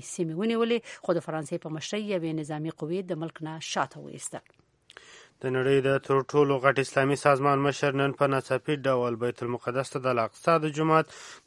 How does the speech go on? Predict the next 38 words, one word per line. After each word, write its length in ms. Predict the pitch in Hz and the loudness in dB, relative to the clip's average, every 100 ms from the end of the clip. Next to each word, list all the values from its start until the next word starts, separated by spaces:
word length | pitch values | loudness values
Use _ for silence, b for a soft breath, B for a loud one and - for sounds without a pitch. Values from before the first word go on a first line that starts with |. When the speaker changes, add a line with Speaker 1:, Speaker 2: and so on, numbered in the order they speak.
| 135 | 0
Speaker 2:
د 100 | 139 | 2
لیدو 180 | 135 147 | 6 6
دپاره 340 | 127 - 123 120 117 | 4 4 4 4 2
ورغی، 280 | 113 113 117 | 0 -2 -6
چې 60 | 113 | -4
د 200 | 127 120 117 | -2 0 0
فلسطین 440 | 123 120 - 135 120 | -2 -2 -4 -2 0
دعوا 260 | 120 135 139 | 2 2 0
چې 80 | 131 | 0
وایي 200 | 120 117 120 | 0 0 0
دغه 180 | 117 120 120 | 0 -2 -2
مقدسه 480 | - 113 120 - - | -4 -4 -4 -6 -2
سیمه 220 | 127 113 104 | 0 0 -4
د 100 | 110 | -2
دوی 100 | 170 160 | 0 2
د 100 | 156 | 4
لا 80 | 139 107 | 4 4
زیاته 220 | 110 98 110 | 0 -8 -8
قوي 220 | 117 110 104 | -6 -6 -2
کړي. 140 | 120 110 B B B - 110 | -4 -4 B B B -6 0
یاد 280 | 117 120 117 123 | 4 4 2 0
مدني 400 | 117 120 123 131 123 | -2 -2 0 0 0
د 20 | 127 131 131 | 2 4 4
اووه 240 | 127 131 | 2 -2
پنځوس 320 | 135 127 127 131 | -2 -2 -2 -4
اسلامي 320 | - 123 127 131 | -4 -2 0 0
هیوادونو 400 | 123 117 123 123 | 0 0 0 2
د 80 | 123 | 0
همکارۍ 320 | 120 123 123 | 0 -2 -4
د 100 | 117 - | -4 -4
سازمان 340 | 117 110 117 120 | -4 -2 -2 -2
مشر 240 | 120 135 | -4 -4
د 80 | 123 120 | -2 -2
نړۍ 180 | 123 131 | 0 0
د 80 | 131 | -2
مسلمانانو 580 | 127 123 120 120 131 123 | -4 -4 -2 0 0 -2
څخه 140 | 127 - | -8 -4
وغوښتل 580 | 127 147 151 151 151 | -2 2 2 2 0